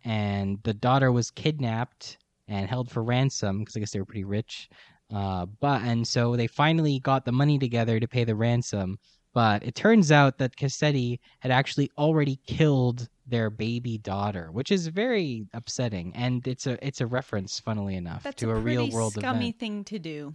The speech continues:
Speaker 1: And it's a reference to a real world event almost certainly. So that's
Speaker 2: Oh,
Speaker 1: a
Speaker 2: what
Speaker 1: little
Speaker 2: event?
Speaker 1: upsetting. Well, maybe you could ask about that in the his-, <laughs> history
Speaker 2: <laughs>
Speaker 1: section.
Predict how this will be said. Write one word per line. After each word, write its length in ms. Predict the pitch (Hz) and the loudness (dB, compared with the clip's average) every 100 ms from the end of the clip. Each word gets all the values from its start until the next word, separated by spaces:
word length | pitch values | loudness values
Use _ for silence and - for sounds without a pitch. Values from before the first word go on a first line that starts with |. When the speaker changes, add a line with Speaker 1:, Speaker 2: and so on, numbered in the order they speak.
| - 147 | -8 0
Speaker 1:
And 100 | 170 | 0
it's 100 | 170 | 2
a 20 | |
reference 300 | 180 180 151 | 2 0 0
to 80 | 139 | 0
a 60 | |
real 240 | 117 123 127 | 2 0 0
world 240 | 117 113 | 0 -2
event 260 | 107 110 92 | -2 -2 -2
almost 300 | 104 101 - | -4 -4 -6
certainly. 380 | 101 92 92 90 | -8 -6 -8 -6
So 140 | 101 | -4
that's 360 | 104 104 - - | -2 -4 -4 -4
Speaker 2:
Oh, 160 | 214 180 | -4 -6
Speaker 1:
a 60 | - | -8
Speaker 2:
what 200 | 185 107 | -4 -2
Speaker 1:
little 140 | 101 98 | -2 -4
Speaker 2:
event? 120 | 175 | -6
Speaker 1:
upsetting. 420 | 139 95 90 92 _ _ _ _ - | -8 -10 -12 -16 _ _ _ _ 0
Well, 120 | 214 | 2
maybe 240 | 202 180 | 4 2
you 180 | 160 131 | 0 0
could 120 | 127 120 | -2 0
ask 280 | 113 - | 0 -2
about 200 | 120 117 | -2 -2
that 80 | 117 | 0
in 80 | 110 | -2
the 80 | 107 | -2
his-, 300 | 131 - - | -4 -6 2
<laughs> 40 | - | 6
history 440 | 302 254 226 165 | 6 4 6 8
Speaker 2:
<laughs> 80 | 160 | 8
Speaker 1:
section. 400 | 160 - - | 6 0 -2